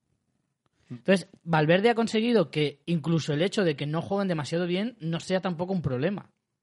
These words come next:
Cosa que en el Barcelona hacía muchos años que no se toleraba. O sea, podías ganar y ganar y ganar, pero nadie, pero te criticaban si no jugabas como el, como el Barça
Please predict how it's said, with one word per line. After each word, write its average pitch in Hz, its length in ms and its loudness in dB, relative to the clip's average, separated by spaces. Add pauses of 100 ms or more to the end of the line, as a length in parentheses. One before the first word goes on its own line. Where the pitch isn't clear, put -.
(580)
Cosa 151 240 0
que 170 80 2
en 147 160 2
el 127 180 -4
Barcelona 120 540 -4
hacía 156 160 -2
muchos 170 300 0
años 131 240 -6
que 135 100 -8
no 135 380 -2 (360)
se 139 520 0
toleraba. 143 480 2
O 123 60 -6
sea, 131 200 -2
podías 127 300 -4
ganar 143 320 -2
y 151 40 0
ganar 151 260 -2
y 151 40 -2
ganar, 156 380 -2 (260)
pero 151 240 6
nadie, 151 640 4
pero 127 200 -6
te 107 100 -18
criticaban 127 540 -6
si 165 120 -8
no 143 80 -6
jugabas 135 360 -6
como 131 200 -6
el, 117 160 -6
como 110 220 -10
el 107 80 -8
Barça 135 460 -4